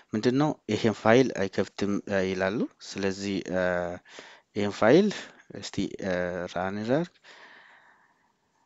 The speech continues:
<clears throat> እ፣ ፋይል ኦልሬዲ ራር ተደርጎ፣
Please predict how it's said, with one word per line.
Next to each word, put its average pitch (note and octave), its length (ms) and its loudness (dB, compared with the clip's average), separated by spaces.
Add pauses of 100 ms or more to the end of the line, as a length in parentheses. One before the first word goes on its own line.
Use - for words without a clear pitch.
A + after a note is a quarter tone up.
(440)
<clears throat> E3 680 2 (420)
እ፣ G2+ 120 -4 (240)
ፋይል A2 420 2 (440)
ኦልሬዲ A2 320 2
ራር G2+ 220 4
ተደርጎ፣ G#2 340 0